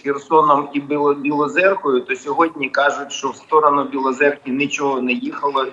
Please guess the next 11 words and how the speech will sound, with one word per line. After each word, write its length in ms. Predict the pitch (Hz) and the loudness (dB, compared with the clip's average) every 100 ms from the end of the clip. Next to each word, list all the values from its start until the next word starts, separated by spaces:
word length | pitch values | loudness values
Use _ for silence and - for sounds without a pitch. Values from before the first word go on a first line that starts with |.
| 110 | -6
виключно 720 | 120 151 139 139 - 139 135 - | -4 -4 -6 -8 -6 0 0 -2
з 280 | 110 156 175 120 | -6 -4 -4 -2
Білозерки 800 | 139 139 131 110 139 131 - 120 | 0 2 0 6 6 6 0 -10
в 160 | 110 127 | -12 -10
Херсон 460 | 123 - 165 165 165 - - _ | -10 -2 4 4 4 -8 -20 _
і, 100 | 135 | -2
відповідно, 720 | 139 123 - 131 147 143 143 131 | -2 -4 -4 -6 -6 0 2 4
надалі 720 | 127 127 135 135 131 127 - 127 | 4 8 8 8 0 -4 -8 -4
на 380 | 127 131 123 | 2 2 2
лівий 380 | 123 139 135 135 | -2 -2 -4 -6
берег. 420 | 123 117 104 101 | -4 -2 -2 -6